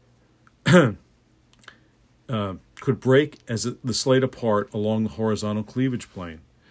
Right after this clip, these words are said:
The result was seen as flaking or delamination of the surface. As the slate decayed, moisture penetrated it and accelerated the process through re-, repeated freeze-thaw and thermal,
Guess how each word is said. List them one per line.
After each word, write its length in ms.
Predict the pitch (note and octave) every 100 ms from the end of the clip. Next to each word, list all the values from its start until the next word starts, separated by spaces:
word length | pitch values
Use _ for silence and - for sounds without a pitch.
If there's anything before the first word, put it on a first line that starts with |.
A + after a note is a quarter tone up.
| - - -
The 80 | A2+
result 560 | A2 A2 A2 A#2+ C3+ -
was 180 | C#3
seen 500 | - - B2 F#2 F2+ - _
as 220 | - G#2+ -
flaking 580 | - A#2+ A#2 G2+ F#2 -
or 200 | A#2 A#2
delamination 680 | A2 G2 G2+ G2+ G2 F#2 -
of 100 | G2
the 40 | G2+
surface. 640 | - A#2+ - - - - _ _ _ _ - - -
As 240 | B2 C#3+ -
the 100 | C#3
slate 360 | - B2+ B2
decayed, 560 | A#2+ - D3 B2 F2+ - _ _ _
moisture 400 | G#2+ C#3 C#3+ C#3+
penetrated 760 | - C3 B2 A#2+ A2+ G#2 G#2+ -
it 140 | - _ _
and 100 | G#2+
accelerated 680 | G2 - - A#2+ A2+ G#2 G2
the 80 | G2
process 600 | - A2+ G#2+ - F2 -
through 260 | - F#2+
re-, 20 | F2 _ -
repeated 580 | A2+ - - B2 A#2+ A#2
freeze-thaw 840 | - A#2 A2+ A2+ - A#2 G#2 E2 D#2+ - - - -
and 120 | A2+
thermal, 540 | - A#2+ A#2 A2+ G#2+